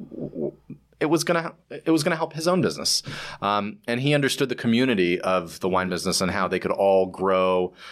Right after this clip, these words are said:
and function together. And I think that's something that we are s-, that we've, we've had a lot more of that in the last year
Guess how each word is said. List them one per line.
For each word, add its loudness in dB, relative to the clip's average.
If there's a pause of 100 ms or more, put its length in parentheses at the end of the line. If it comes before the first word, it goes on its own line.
(220)
and -6 (440)
function -2
together. 0
And -4 (1400)
I -2
think -10
that's 0
something 0
that 0
we 4
are 4
s-, -4
that -2
we've, -4 (320)
we've -2
had 0
a 0
lot 2
more 0
of -2
that -2
in -4
the -2
last -4
year -2